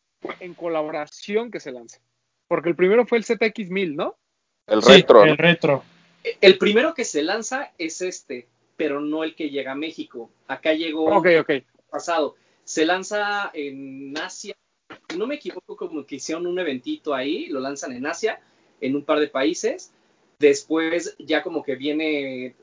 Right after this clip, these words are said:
Speaker 4: las fechas oficiales y ahí sí ya viene el, o sea, vino acompañado de otros y ahí es como el segundo o tercero. Pero sí, o sea,
Speaker 3: Ujú.
Speaker 4: fue el, digamos que en, en filtrarse o en ya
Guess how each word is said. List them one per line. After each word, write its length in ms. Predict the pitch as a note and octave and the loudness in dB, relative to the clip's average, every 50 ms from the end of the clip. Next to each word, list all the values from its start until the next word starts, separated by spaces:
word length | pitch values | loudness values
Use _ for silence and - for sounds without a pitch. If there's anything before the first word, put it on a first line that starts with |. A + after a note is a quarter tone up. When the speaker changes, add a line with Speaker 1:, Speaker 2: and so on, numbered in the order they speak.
| _ - D3 C3+ _ _ _ - | _ -20 -20 _ _ _ _ -10
Speaker 4:
las 240 | D3 C#3 B2 - - | -10 -10 -10 -8 -8
fechas 300 | D3+ D#3 - F3 D#3+ D#3 | -8 -8 -6 -8 -10 -10
oficiales 520 | C#3 B2 B2+ A#2+ - E3 F3 G3+ A3 G3 | -10 -10 -10 -6 -4 -2 0 0 0 0
y 60 | D3 | 0
ahí 200 | B2+ B2+ C3+ C#3 | 0 0 0 -2
sí 220 | C3+ - D3 C#3 C3 | -4 -6 -6 -6 -2
ya 260 | C3+ C3+ C3 C3 B2+ | -2 0 0 0 -2
viene 720 | B2+ C3+ C#3 C3+ C3+ C3+ C3+ C3 C3 B2+ B2+ B2+ B2+ B2+ B2+ - | -4 -4 -4 -4 -4 -4 -6 -6 -6 -6 -6 -6 -8 -8 -8 -8
el, 720 | C3 B2+ A#2+ B2 B2 B2 B2 B2 - A#2+ A#2+ A#2+ A#2+ - _ - | -8 -8 -8 -8 -10 -12 -12 -14 -14 -16 -16 -18 -20 -20 _ -16
o 60 | - | -12
sea, 140 | - D3 C3 | -10 -10 -8
vino 280 | C3 C3 D#3 E3 F3+ | -6 -4 -2 0 -2
acompañado 480 | F3+ - E3 C3 - C#3 C3+ C#3+ D3 C#3+ | -2 -2 -4 -4 -4 -4 -4 -2 -2 -2
de 80 | D3+ | -2
otros 300 | E3 - - - - - | -2 -2 -4 -6 -6 -2
y 80 | - C#3+ | 0 0
ahí 100 | C#3+ D3 | 0 0
es 80 | D3 - | 0 -4
como 180 | E3+ D#3+ D#3 | -6 -8 -8
el 60 | C#3 | -8
segundo 380 | - - C3 B2+ C#3+ D#3+ F3 F3+ | -6 -8 -8 -6 -6 -6 -6 -6
o 40 | F3 | -6
tercero. 400 | D3 B2 - C#3 C#3+ C3 A2 - _ _ _ _ _ _ _ _ _ _ _ _ | -8 -10 -8 -8 -8 -8 -8 -12 _ _ _ _ _ _ _ _ _ _ _ _
Pero 240 | C#3 C#3 C#3+ C#3+ C#3 | 2 2 2 2 -2
sí, 300 | - D#3+ D#3 D3+ D#3 D#3+ | -2 0 0 2 0 0
o 100 | D3 C3+ | -2 -6
sea, 120 | C#3 C#3+ | -8 -8
Speaker 3:
Ujú. 80 | C#3 E3 | -6 -8
Speaker 4:
fue 40 | E3 E3 | -8 -8
el, 120 | E3 - _ _ _ _ _ _ - | -10 -16 _ _ _ _ _ _ -8
digamos 280 | - - - - - - | -6 -4 -4 -4 -6 -8
que 140 | - - - _ _ _ - - - | -10 -12 -12 _ _ _ -8 -6 -6
en, 100 | C3+ - - | -6 -8 -12
en 220 | - - - - - - _ _ _ _ _ _ _ _ _ _ _ _ _ _ - | -8 -4 -4 -4 -4 -6 _ _ _ _ _ _ _ _ _ _ _ _ _ _ -4
filtrarse 580 | D3+ D3 C3+ C3 - D#3 D#3 E3 E3 - - D3 | -2 -2 -2 -2 -2 0 0 0 0 -2 -6 -6
o 120 | B2+ B2+ | -6 -6
en 260 | B2 A#2+ B2 B2 A#2+ - _ _ C3+ | -8 -10 -12 -14 -16 -18 _ _ -12
ya 380 | B2+ C#3+ D3 D3+ D#3 D3+ - | -4 -2 0 0 0 0 -2